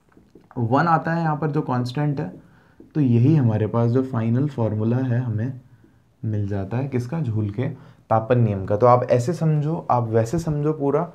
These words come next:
उससे कोई फ़र्क नहीं पड़ रहा ज़्यादा। अब मैं आपको एक चीज़ बता देता हूँ पहले, फिर हम थोड़ा सा और आगे बढ़ते हैं। मैं आपको बता रहा हूँ यूनिट के बारे में,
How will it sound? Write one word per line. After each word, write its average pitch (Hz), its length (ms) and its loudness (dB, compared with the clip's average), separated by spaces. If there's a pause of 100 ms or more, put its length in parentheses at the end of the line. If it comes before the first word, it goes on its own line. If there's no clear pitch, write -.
(400)
उससे 156 260 -4 (280)
कोई 143 220 2 (260)
फ़र्क 117 280 -2
नहीं 120 120 2
पड़ 110 120 2
रहा 135 160 2
ज़्यादा। 139 300 2 (420)
अब 196 100 6
मैं 233 100 4
आपको 233 220 2
एक - 400 -8 (500)
चीज़ 185 260 -4
बता 131 220 2
देता 127 120 0
हूँ 170 120 0
पहले, 120 280 -2
फिर - 460 -4
हम 151 220 2
थोड़ा 123 240 2
सा 127 160 -4
और 165 260 -2 (420)
आगे 131 220 4
बढ़ते 107 300 0
हैं। 104 180 -8 (480)
मैं 156 200 2
आपको 202 220 0
बता 127 260 2
रहा 139 120 2
हूँ 165 320 0 (220)
यूनिट 123 480 4
के 123 140 -2
बारे 101 240 -4
में, 117 200 -6